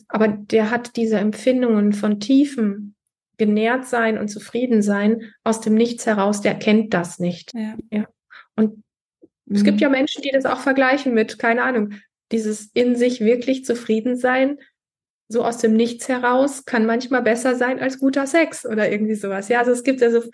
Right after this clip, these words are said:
Speaker 1: Menschen, die so verschiedene Vergleiche da irgendwie ziehen.
Speaker 2: Mhm.
Speaker 1: Aber wenn du gar nichts weiter brauchst,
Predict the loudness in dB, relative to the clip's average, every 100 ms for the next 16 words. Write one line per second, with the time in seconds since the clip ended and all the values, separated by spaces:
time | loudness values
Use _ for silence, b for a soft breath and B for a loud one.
0 | B _ -6 -2 -2 -4 -4 0 0 0
1 | -2 -4 -4 -2 -2 -2 -2 2 2 2
2 | 0 0 0 -2 -2 -6 -4 -6 -6 -6
3 | -2 0 0 -2 -4 0 0 0 -2 -4
4 | -2 -4 0 2 2 -2 -10 -14 -20